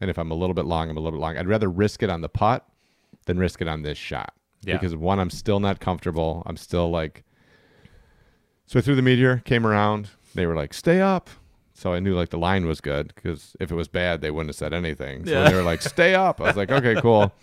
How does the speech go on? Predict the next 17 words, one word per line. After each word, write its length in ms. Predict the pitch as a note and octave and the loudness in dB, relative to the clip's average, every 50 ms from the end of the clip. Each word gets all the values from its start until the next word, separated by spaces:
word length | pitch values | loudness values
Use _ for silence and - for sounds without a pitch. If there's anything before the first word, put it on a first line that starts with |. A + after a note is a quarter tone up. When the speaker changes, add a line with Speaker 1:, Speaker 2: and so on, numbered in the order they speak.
| - - _ _ _ _ _ _ - | -20 -20 _ _ _ _ _ _ -2
Speaker 1:
And 160 | A2+ G#2+ G#2+ | 0 0 2
then 80 | G#2 | 2
it 80 | G2 F2+ | 2 2
hit, 240 | G2 G2+ G2 G2 - - | 2 2 2 2 0 -2
and 120 | G2+ G2 | -4 -2
I 80 | F#2+ F#2 | -2 -2
was 120 | F2+ D#2+ | -4 -4
like, 180 | E2+ E2 D#2+ - _ _ _ _ _ _ _ _ _ | -6 -8 -8 -10 _ _ _ _ _ _ _ _ _
thirty-five 480 | A2+ G#2 G2 F#2 E2+ - E2+ D#2 D2+ | 0 2 2 0 -2 -2 -4 -4 -4
forty 300 | - - D#2 D2 C#2 B1+ - | -6 -6 -6 -6 -6 -8 -10
out. 200 | - - - _ _ _ _ _ | -12 -14 -18 _ _ _ _ _
Speaker 2:
Okay. 180 | - F2+ - D#2+ | -8 -6 -6 -6
Speaker 1:
And 100 | D2+ F2 | -4 -2
I 40 | F#2 | -2
was 140 | F#2 E2+ E2+ | -2 -2 -2
like, 80 | E2+ | -6
"Cool." 280 | - - B1+ - D#2 F2 | -6 -8 -10 -12 -12 -18